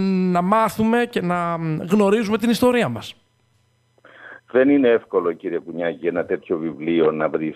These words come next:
Speaker 2: θέση μέσα σε ένα σχολείο ως διδακτική ενότητα, κάποια τμήματα, ναι. Ε,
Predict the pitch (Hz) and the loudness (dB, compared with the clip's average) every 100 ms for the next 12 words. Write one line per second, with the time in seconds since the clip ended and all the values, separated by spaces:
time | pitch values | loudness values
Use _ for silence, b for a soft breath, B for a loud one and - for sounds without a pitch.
0 | - 80 78 - 78 - 85 87 - 76 | -2 0 0 -4 -14 -12 -6 -6 -4 -6
1 | - 87 87 - - 76 85 76 80 - | -2 -2 -4 -12 -18 -10 -4 -2 -2 -8
2 | - 92 80 - - - 87 82 - 82 | 0 2 2 -2 -12 -6 -2 -2 -4 -10
3 | - 82 80 78 69 - 71 _ _ b | -6 -4 -4 -6 -6 -8 -10 _ _ b
4 | b b - 113 - 107 - 92 87 87 | b b -2 -2 0 -4 -4 -10 -6 -6
5 | 87 117 135 - 110 85 69 _ _ _ | -4 -6 -8 -10 -6 -6 -6 _ _ _
6 | _ _ _ _ - 101 95 92 90 90 | _ _ _ _ 0 4 6 6 4 4
7 | 90 | 2